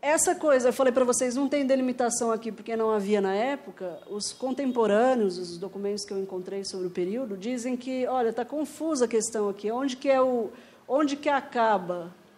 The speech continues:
a província do, do Rio da Prata e começa a do Paraguai. A gente não sabe se o limite é o Rio Paraguai, não, desculpe, se é o Rio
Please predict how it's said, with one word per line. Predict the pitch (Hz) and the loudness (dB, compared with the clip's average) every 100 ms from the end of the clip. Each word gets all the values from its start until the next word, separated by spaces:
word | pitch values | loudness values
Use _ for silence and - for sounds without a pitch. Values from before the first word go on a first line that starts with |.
| _ _ _ - | _ _ _ -6
a | 208 | -2
província | 240 233 202 233 214 233 | 4 4 4 2 2 0
do, | 214 214 208 196 185 175 185 - - - _ _ | 0 2 2 2 0 -4 -12 -20 -20 -20 _ _
do | 202 226 | -4 2
Rio | 233 | 4
da | 220 214 | 4 2
Prata | 233 226 226 | 4 2 2
e | |
começa | 226 233 220 208 202 214 196 | -2 0 0 0 -2 -2 -2
a | 208 | -4
do | 196 | -6
Paraguai. | 202 202 196 185 190 185 180 175 - | -4 -2 -2 -2 -2 -2 -4 -10 -14
A | - | -12
gente | 202 233 262 | -6 -4 -4
não | 262 | -2
sabe | 262 254 214 | 0 0 -2
se | 262 | -4
o | |
limite | 247 240 233 226 - 226 | -2 0 -2 -2 -4 -2
é | 233 | 2
o | 240 | 2
Rio | 202 226 214 196 - _ _ _ _ - | 0 -2 -4 -6 -10 _ _ _ _ -2
Paraguai, | 214 214 202 214 247 302 311 214 | 0 2 2 2 2 0 -4 -4
não, | 196 | -4
desculpe, | 190 - 196 - | -4 -6 -12 -8
se | - | -2
é | 214 | 0
o | 202 | 2
Rio | 202 196 | -2 -4